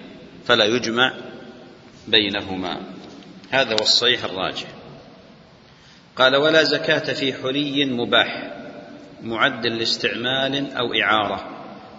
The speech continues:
لحديث جابر رضي الله عنه مرفوعًا: "ليس في الحلي زكاة". رواه الطبراني. قال الإمام أحمد: خمسة من أصحاب النبي صلى الله عليه وآله وسلم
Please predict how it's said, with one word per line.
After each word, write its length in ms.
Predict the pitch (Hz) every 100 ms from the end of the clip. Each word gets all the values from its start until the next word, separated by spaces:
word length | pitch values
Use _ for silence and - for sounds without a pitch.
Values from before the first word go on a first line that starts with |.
| -
لحديث 480 | 107 - 117 131 113
جابر 460 | 110 123 113 90 101
رضي 260 | 110 113
الله 360 | 113 113 104 101
عنه 220 | 110 104
مرفوعًا: 640 | 104 101 - 117 107 135 - - - - - -
"ليس 360 | 120 127 120
في 160 | 107 104
الحلي 560 | 101 104 110 131 120 110
زكاة". 640 | 107 101 110 101 - - - - - -
رواه 360 | 110 117 113
الطبراني. 720 | 110 - 101 101 104 92 - - -
قال 200 | - 131
الإمام 440 | 120 98 113 113 101
أحمد: 440 | 110 - 123 143 - - - - - -
خمسة 500 | - 135 131 120 110
من 220 | 104 104
أصحاب 440 | 95 - - 123 104
النبي 440 | 104 110 120 101
صلى 280 | - 110 104
الله 420 | 101 113 110 98
عليه 360 | 98 107 98 98
وآله 400 | 92 110 95 98
وسلم 640 | 90 123 117 101 90 -